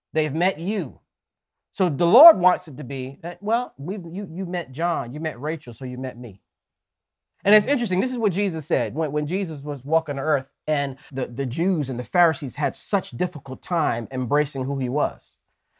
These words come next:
Speaker 1: They had a really tough time taking this thirty-year-old as the Son of God. How is that possible? And Jesus answers them by saying, "When you see me,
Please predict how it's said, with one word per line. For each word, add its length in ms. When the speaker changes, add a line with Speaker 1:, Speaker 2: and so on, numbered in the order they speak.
Speaker 1:
They 80
had 100
a 40
really 400
tough 260
time 520
taking 300
this 180
thirty-year-old 1200
as 600
the 100
Son 240
of 100
God. 380
How 160
is 120
that 180
possible? 500
And 160
Jesus 280
answers 480
them 360
by 140
saying, 500
"When 140
you 100
see 240
me, 400